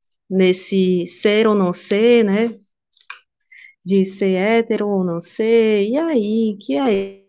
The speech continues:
isso? Um dia tá com um cara, outro dia tá com uma mulher, o que, que é isso, né? Às vezes é tido como promiscuidade, como safadeza, como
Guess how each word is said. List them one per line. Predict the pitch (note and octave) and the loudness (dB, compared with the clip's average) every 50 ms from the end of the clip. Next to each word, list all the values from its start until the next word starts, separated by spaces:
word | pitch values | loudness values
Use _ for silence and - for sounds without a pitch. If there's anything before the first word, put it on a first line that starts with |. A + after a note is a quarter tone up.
| _ _ | _ _
isso? | G3 G#3 G3+ - A3 | -4 -4 -2 0 0
Um | G#3+ | 2
dia | G3+ G3+ G3+ | 2 0 0
tá | G3+ G#3 G3 F#3+ | 0 0 -2 -2
com | G3 - G3+ G3+ F#3+ F#3+ F#3 F3 E3 G3+ - _ _ | -2 -2 0 2 2 2 2 0 -2 -6 -10 _ _
um | F3 F3 E3 E3 F#3+ - _ | -4 -4 -4 -4 -6 -10 _
cara, | - - F#3+ G3+ G#3+ G3+ F#3+ | -4 -2 0 2 2 2 0
outro | F3+ - F#3+ | 0 -2 -4
dia | F3 F#3 | -4 -4
tá | F3 - F#3+ | -4 -6 -8
com | F#3+ F#3+ | -4 -4
uma | F#3 E3+ | -2 0
mulher, | E3+ E3+ F3+ F#3+ F#3 | 0 0 0 0 0
o | F#3 | -2
que, | F#3 - - G#3+ A#3+ - _ _ | -4 -8 -8 -8 -8 -10 _ _
que | - C4+ D4 D#4 D#4 | -6 -4 -4 -2 -2
é | D4+ D4+ C#4 | 0 2 2
isso, | A3+ G#3+ G3+ F#3+ - - G3+ | 2 2 0 -2 0 2 4
né? | G3+ G#3+ B3 B3+ | 4 4 4 4
Às | B3 G#3+ G3 G3+ | 2 2 2 2
vezes | G3+ G3 G3 | 2 2 2
é | G#3 G3+ | 2 2
tido | G3+ - G#3+ G3 G3 | 2 2 2 2 2
como | G3 G#3+ G3+ G3+ G3 G3 | 2 4 4 4 4 4
promiscuidade, | F#3+ G3 G3 F#3+ F#3 F#3 - - F#3+ F3+ F3 F#3 F3+ G3+ A#3 A#3+ A3+ G#3+ G3 F#3 F#3 | 4 2 4 4 2 0 0 0 0 2 2 2 0 2 2 2 4 2 2 0 -2
como | F#3+ - F#3+ F3+ F3+ F3+ F3 E3+ E3 - - - - - - - - - _ _ _ _ _ _ _ _ _ _ _ _ _ _ _ _ _ _ _ _ _ _ _ _ | -2 -2 0 0 2 0 0 -2 -6 -10 -18 -20 -20 -20 -20 -20 -20 -20 _ _ _ _ _ _ _ _ _ _ _ _ _ _ _ _ _ _ _ _ _ _ _ _
safadeza, | - - G#3 F#3 F#3+ - - F#3+ F#3 F3 E3+ E3+ F3 G3 G3+ F#3+ F#3 F#3 | -6 -2 -2 -2 -2 0 0 0 0 0 0 0 2 4 4 2 2 0
como | F#3+ F#3+ F3+ F3+ F3 F3 E3 | -2 -4 -4 -4 -4 -6 -8